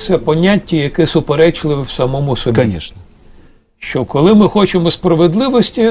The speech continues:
Speaker 1: ми хочемо, щоб з рівними поводилися як з рівними,
Speaker 2: Мгм.
Speaker 1: а з нерівними як з нерівними. Але всі ми в чомусь рівні і в чомусь нерівні, то як нам поводитися один з одним?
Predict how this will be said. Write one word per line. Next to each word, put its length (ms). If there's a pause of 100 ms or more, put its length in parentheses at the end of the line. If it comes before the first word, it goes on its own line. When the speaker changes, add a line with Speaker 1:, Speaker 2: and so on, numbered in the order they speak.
(100)
Speaker 1:
ми 140
хочемо, 520
щоб 280
з 80
рівними 500
поводилися 680
як 160
з 60
рівними, 480 (220)
Speaker 2:
Мгм. 440 (220)
Speaker 1:
а 140
з 60
нерівними 580
як 160
з 40
нерівними. 460 (1120)
Але 220
всі 300
ми 100
в 80
чомусь 380
рівні 360
і 20
в 40
чомусь 360
нерівні, 420
то 120
як 220
нам 140
поводитися 640
один 220
з 80
одним? 240